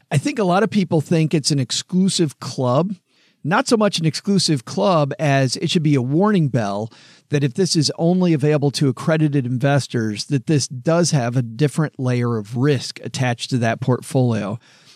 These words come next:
I also think because of the new crowdfunding rules that have come around that are kind of skirting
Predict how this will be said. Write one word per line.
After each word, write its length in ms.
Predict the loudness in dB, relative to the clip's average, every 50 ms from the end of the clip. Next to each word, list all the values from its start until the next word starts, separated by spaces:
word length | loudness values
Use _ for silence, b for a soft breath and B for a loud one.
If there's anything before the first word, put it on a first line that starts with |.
| b b
I 120 | -2 -2 0
also 420 | 0 0 0 0 2 2 0 0
think 340 | 2 2 0 0 0 0 0
because 320 | -2 0 2 0 0 0
of 80 | -2 -2
the 80 | 0
new 160 | 2 2 2 0
crowdfunding 720 | 0 0 0 2 2 2 0 0 0 0 2 2 0 0
rules 320 | 0 -2 -2 -2 -2 -2
that 80 | -4 -4
have 140 | -6 -6 -4
come 200 | -2 -2 -2 0
around 340 | -2 -2 -2 -2 -2 -2 0
that 100 | 0 -2
are 80 | -2 -2
kind 220 | -2 -2 -2 -2
of 80 | -2 -2
skirting 640 | -2 -2 0 2 2 4 4 2 2 0 -2 -4